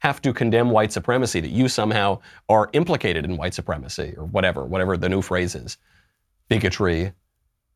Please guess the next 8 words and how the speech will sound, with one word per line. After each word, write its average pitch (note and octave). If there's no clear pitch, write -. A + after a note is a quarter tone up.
then C#3+
you C#3+
have A#2
given D3+
the A2+
left F#2
that G2+
point. -